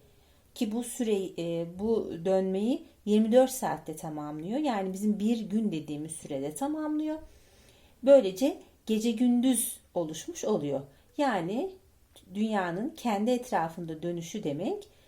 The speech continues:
yirmi dört saatlik bir süredir yavaş yavaş dönüyor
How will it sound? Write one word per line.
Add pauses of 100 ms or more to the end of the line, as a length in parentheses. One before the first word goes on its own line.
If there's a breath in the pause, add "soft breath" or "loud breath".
(180 soft breath)
yirmi
dört
saatlik
bir
süredir
yavaş
yavaş
dönüyor